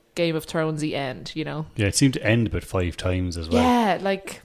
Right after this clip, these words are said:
Speaker 2: The thing, I thought watching it, I was thinking going, 'cause I've watched it twice, and I was thinking, back and looking at it going, "This is good, yeah, this is good," I was watching it. But then the fact that I was thinking that it was good proves that it wasn't good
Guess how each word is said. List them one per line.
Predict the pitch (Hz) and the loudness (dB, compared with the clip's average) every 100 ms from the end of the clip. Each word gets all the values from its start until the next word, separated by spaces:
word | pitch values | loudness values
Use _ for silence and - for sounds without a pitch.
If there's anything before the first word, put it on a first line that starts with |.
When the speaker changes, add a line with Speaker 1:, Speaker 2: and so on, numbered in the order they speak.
| - | -14
Speaker 2:
The | |
thing, | 98 131 | 0 2
I | 143 147 | 4 4
thought | 147 139 170 | 6 4 4
watching | 131 120 - 104 | 6 6 6 2
it, | 85 - | 2 2
I | 113 | 4
was | 95 | 4
thinking | - 113 | 6 6
going, | 104 101 98 - | 6 4 2 -6
'cause | - | 0
I've | 143 113 - _ | 4 4 2 _
watched | - 139 131 - | -12 4 4 4
it | 110 | 0
twice, | - 113 95 | 4 6 4
and | - 107 | 0 0
I | |
was | 101 | 0
thinking, | - 104 107 113 - | 0 -2 -2 -6 0
back | 113 107 | 2 2
and | 113 | 0
looking | 120 110 107 | 2 2 4
at | |
it | 98 | 2
going, | 101 101 - | 2 -2 -2
"This | 220 | -2
is | 151 | 0
good, | 113 117 123 | 2 4 4
yeah, | 156 | 4
this | 160 - | 2 -2
is | |
good," | 127 117 104 | 2 2 4
I | |
was | 98 90 | 2 4
watching | 104 - 90 | 2 2 -6
it. | - | -6
But | - | -2
then | 120 113 101 - - - | 2 4 2 -6 -20 -12
the | - | 2
fact | 143 143 | 2 4
that | 127 | 4
I | 117 | 6
was | 104 | 4
thinking | - 131 123 | 2 4 4
that | 120 110 | 6 4
it | 98 | 4
was | 95 | 0
good | - 107 127 127 - - _ _ - | 2 2 2 0 -14 -20 _ _ 6
proves | 123 117 | 6 8
that | 107 | 6
it | 98 98 | 4 6
wasn't | 98 104 127 | 4 4 2
good | 131 135 | 4 4